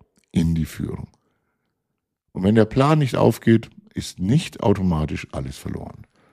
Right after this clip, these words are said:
Manchmal ist nur der Weg zu eng geworden. Manchmal zeigt sich eine bessere Richtung, manchmal braucht dein Potenzial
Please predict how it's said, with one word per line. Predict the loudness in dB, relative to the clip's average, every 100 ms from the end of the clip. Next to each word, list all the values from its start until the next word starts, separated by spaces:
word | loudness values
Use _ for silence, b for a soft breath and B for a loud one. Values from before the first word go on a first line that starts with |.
| _ _ _
Manchmal | 0 2 2 2 2
ist | 0 -2
nur | -2
der | -2 -2
Weg | 4 4 4 -2
zu | -10 -6
eng | -4 -2
geworden. | -2 -6 -10 -14 -20 _ _ _ -2
Manchmal | 0 2 0
zeigt | 0 0 0 -2
sich | -10
eine | -8 -8 -10 -4
bessere | -2 -2 -4 -2
Richtung, | -2 -2 4 4 4 b b b b
manchmal | 0 0 0 -2
braucht | -2 -4 -6 -8
dein | -10
Potenzial | -6 -6 -4 -6 0 0